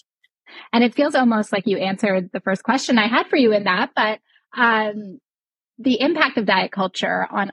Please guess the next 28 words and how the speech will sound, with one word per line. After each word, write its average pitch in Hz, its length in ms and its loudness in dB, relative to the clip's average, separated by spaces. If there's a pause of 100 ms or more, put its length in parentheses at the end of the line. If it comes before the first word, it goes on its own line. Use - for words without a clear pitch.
all 196 280 2
of 190 120 -2
us, - 360 -6 (180)
what 262 300 -2
parts 233 340 -2
of 190 140 0
even 220 220 -2
what 220 140 0
you 220 60 0
just 196 240 -2
shared 196 420 2
or 185 120 0
anything 196 420 -2
different, 214 420 2 (220)
what 220 340 2
stands 226 360 2
out 185 200 2
the 196 80 -4
most 185 500 -4
to 175 100 -4
you - 180 -4
in 180 140 -6
terms 175 280 -8
of 180 160 -2
the 185 140 -4
impact, 175 480 -2
the 185 100 0
ripples 180 680 0